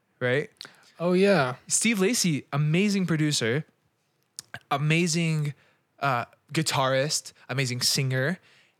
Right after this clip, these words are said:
Speaker 1: And he's a very popular musician at this point. He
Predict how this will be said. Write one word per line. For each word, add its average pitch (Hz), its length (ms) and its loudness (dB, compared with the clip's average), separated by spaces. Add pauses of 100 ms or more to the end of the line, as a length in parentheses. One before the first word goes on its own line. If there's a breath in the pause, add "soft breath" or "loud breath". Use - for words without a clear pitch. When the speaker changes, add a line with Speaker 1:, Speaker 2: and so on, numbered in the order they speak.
(140)
Speaker 1:
And 170 560 -2 (500)
he's 202 160 -2
a - 20 -2
very 202 220 2
popular 165 840 -2
musician 151 560 -2 (120)
at 160 160 0
this 156 140 0
point. - 280 -8 (1040 soft breath)
He 247 540 -4